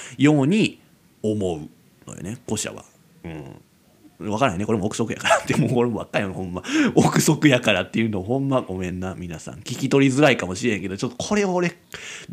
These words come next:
要所要所入れとかんと、この話できん。<laughs> 怖い。<laughs> 周りからなんか、「お前黙っとけ」って言われそうやから。うん。な、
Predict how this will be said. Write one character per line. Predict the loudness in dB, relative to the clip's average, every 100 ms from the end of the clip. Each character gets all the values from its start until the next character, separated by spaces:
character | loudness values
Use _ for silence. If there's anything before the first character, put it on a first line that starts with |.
| -2
要 | 4 4
所 | 6
要 | 4 4
所 |
入 | 4
れ | 4
と | 4
か | 2
ん | 0
と、 | -4
こ | -4 -4
の |
話 | -2 -4 -6
で | -8
き | -8
ん。 | -14 -12 -6 0 2 2 2 -2 -4
<laughs> | -8 -12 -18 -20 -20 _
怖 | 2 2 2
い。 | -4 -12 -10 -10 -10 -10 -12 -4 0
<laughs> | 0 0 2
周 | 2
り | 2
か | 2
ら | 0
な | -2
ん | -2
か、 | 0
「お |
前 | 2 4
黙 | 4 2
っ | 2
と | 2
け」 | 2
っ |
て | 0
言 | -4
わ |
れ | -4
そ | -6
う |
や | -8
か | -14
ら。 | -12
う | -6 -6
ん。 | -6 -10 -14 -12 -12 -2
な、 | -2 -2